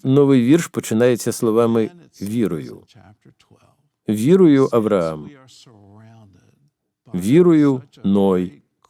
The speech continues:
Це розділ про героїв віри. А в дванадцятому розділі написано: "Тому і ми, маючи навколо себе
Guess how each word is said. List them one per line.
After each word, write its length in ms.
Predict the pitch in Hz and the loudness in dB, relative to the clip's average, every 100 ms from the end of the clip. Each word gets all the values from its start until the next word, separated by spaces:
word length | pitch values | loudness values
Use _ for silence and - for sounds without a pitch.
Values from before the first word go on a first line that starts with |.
| _ _ _ _ 131 131 139 147 104 95 95 _ 104 107 143 _ 104 85 _ _ _ _ _ 156 196 247 | _ _ _ _ _ -20 -20 _ -20 -20 _ _ -20 -20 -20 _ -20 _ _ _ _ _ _ -20 -20 -20
Це 280 | - 139 135 | -2 2 4
розділ 500 | 135 160 123 143 131 - - - | 4 2 2 2 0 -4 -20 -2
про 240 | 131 135 | 2 2
героїв 640 | 107 135 131 117 113 107 - | 2 2 4 4 2 0 -6
віри. 420 | 117 120 95 69 - - - - - - - - - | -8 -4 -4 -6 -12 -20 -20 -20 -20 -20 -20 -20 -8
А 240 | 98 107 | -2 0
в 80 | 98 | 0
дванадцятому 840 | 98 120 123 131 - 120 123 117 113 | 0 0 2 0 -2 -2 0 0 2
розділі 520 | 143 151 117 107 104 | 2 2 0 0 2
написано: 800 | 127 - 101 85 95 82 76 - _ _ _ _ - | 0 -2 -4 -4 -6 -8 -12 -16 _ _ _ _ -2
"Тому 320 | 127 139 208 | 0 2 2
і 80 | 220 | 2
ми, 340 | 147 143 151 - - 247 - | 2 2 0 -8 -20 -12 -2
маючи 500 | 104 127 120 - 120 | 2 2 0 -2 0
навколо 440 | 117 104 113 110 | 0 0 -2 -2
себе 440 | - 113 101 101 | 0 0 2 -2